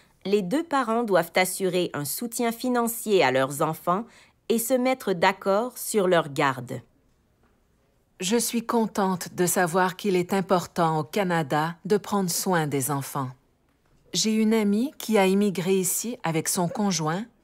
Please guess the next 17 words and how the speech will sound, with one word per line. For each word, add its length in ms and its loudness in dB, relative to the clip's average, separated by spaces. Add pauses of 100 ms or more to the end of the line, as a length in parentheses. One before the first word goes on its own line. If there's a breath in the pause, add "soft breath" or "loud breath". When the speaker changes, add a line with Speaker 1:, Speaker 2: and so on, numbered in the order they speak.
(260)
Speaker 2:
et 120 -2
qui 140 -4
songe 380 2
à 100 2
divorcer 800 -2
parce 220 -4
qu'il 240 -2
est 60 2
violent. 420 2 (1000)
En 120 6
quoi 240 0
cela 320 2
peut-il 480 -2
affecter 600 -2
leur 200 0
statut 420 -2
migratoire ? 840 0